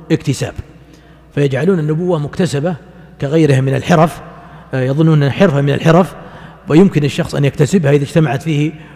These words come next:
شروط ثلاثة ذكروها في، في موطنها. إذن النبوة اصطفاء، الله سبحانه وتعالى هو الذي يصطفي ويختار، وهو سبحانه وتعالى كما قال:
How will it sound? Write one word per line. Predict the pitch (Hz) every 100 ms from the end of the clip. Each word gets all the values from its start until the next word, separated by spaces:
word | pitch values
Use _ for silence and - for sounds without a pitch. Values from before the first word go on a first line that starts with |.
| - 143
شروط | 165 165 147
ثلاثة | 151 147 139 135 - 147
ذكروها | 139 151 135
في، | - 131
في | 139
موطنها. | 131 135 190 190 254 - - - - -
إذن | 160 202
النبوة | 156 151 170 151
اصطفاء، | - 131 104 - - -
الله | 135 131
سبحانه | - 147
وتعالى | 131 143 170 190 - - -
هو | 147 156
الذي | 143 135
يصطفي | 127 - 190 175 214
ويختار، | 151 143 - 147 160 - - - -
وهو | 156
سبحانه | 139 - 147
وتعالى | 131 143
كما | 135 131 127
قال: | 120 139 135